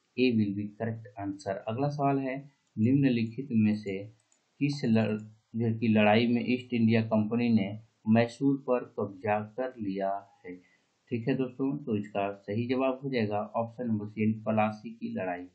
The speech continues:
Option number C will be correct answer। अगला सवाल है स्क्रीन पे आपके सामने,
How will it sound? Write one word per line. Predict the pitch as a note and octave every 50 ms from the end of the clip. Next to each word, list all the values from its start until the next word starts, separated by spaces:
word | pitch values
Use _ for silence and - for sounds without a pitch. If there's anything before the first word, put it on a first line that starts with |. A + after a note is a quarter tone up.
| _ _ _ _ _ _ _ - -
Option | - A2+ - - C3+ C3+
number | B2+ A#2 A#2 A2+
C | - - B2+ B2+ A#2
will | A2+ G2 F#2+ G2+
be | G#2 G2+
correct | - - - G2+ G2 - _ _ _ - F#2+ F#2+
answer। | F#2+ F#2 - - G2 F#2 - _ _ _ _ _ _ _ _ -
अगला | A#2 A#2 C3 C#3+ D3
सवाल | C#3+ - C#3+ C3+ C#3 C#3 C#3
है | C#3+ C3+ A#2+ A2+
स्क्रीन | A2 - - - A#2 B2 B2+ B2 -
पे | C#3 C3
आपके | - - G#2 G2+ - _ - B2+
सामने, | - - - G2+ G2 F#2+ G2 G2 F#2+